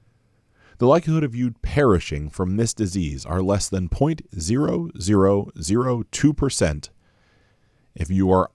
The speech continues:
under the age of sixty-five. That means little. I have, like, a better chance in Columbus, Ohio, of driving my car and getting in a fatal accident than I do of dying of covid.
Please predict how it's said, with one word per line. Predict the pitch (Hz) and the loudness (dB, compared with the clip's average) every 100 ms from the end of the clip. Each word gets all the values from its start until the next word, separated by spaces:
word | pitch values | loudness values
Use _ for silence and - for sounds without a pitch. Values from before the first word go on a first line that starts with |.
| - | -2
under | 139 139 131 127 | 0 0 0 2
the | 117 101 | 2 4
age | 104 87 | 4 0
of | 90 | -2
sixty-five. | 90 85 80 76 - - - _ _ _ _ _ _ _ _ _ _ _ _ _ _ _ _ _ _ _ - | -2 -4 -4 -4 -6 -10 -20 _ _ _ _ _ _ _ _ _ _ _ _ _ _ _ _ _ _ _ -4
That | 202 | 0
means | 220 120 | 2 2
little. | 165 | 0
I | 117 | 0
have, | 131 | -2
like, | 120 107 | -2 -2
a | 95 | -4
better | 78 127 139 147 123 - - - | -2 0 4 4 2 -6 -20 -8
chance | - 131 90 85 | -2 0 -2 -4
in | 95 | -6
Columbus, | 90 117 120 | -4 -4 -4
Ohio, | 101 110 101 85 | -2 2 2 2
of | 78 | 0
driving | 110 117 131 110 | 2 4 4 0
my | 95 | -2
car | - 110 87 | 0 0 2
and | |
getting | 82 95 | 0 0
in | 85 | 0
a | |
fatal | 76 107 87 | 0 0 2
accident | 92 87 80 | 2 0 -2
than | 80 | 0
I | |
do | 80 92 | 2 2
of | 76 76 | 2 -2
dying | 90 101 92 | -2 0 -2
of | 78 | -4
covid. | - 76 76 | -4 -4 -6